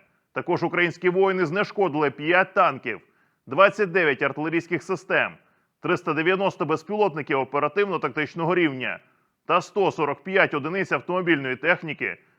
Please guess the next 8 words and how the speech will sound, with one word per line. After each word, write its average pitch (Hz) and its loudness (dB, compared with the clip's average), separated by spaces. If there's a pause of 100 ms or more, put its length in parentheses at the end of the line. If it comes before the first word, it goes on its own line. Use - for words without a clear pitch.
(120)
російських 151 -2
окупантів. 117 -4 (640)
Ставайте 190 4
до 147 -2
лав 180 4
Сил 226 -2
оборони 151 2
України. 139 -2